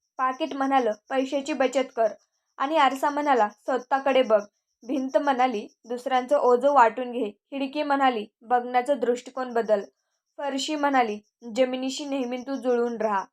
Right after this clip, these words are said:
माऊली सांगतात, "विपत्तीमध्ये तू माझं रक्षण कर, ही माझी प्रार्थना नाही.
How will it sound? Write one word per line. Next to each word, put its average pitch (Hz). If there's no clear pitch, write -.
माऊली 254
सांगतात, 277
"विपत्तीमध्ये 269
तू 294
माझं 254
रक्षण 247
कर, 220
ही -
माझी 277
प्रार्थना 247
नाही. 220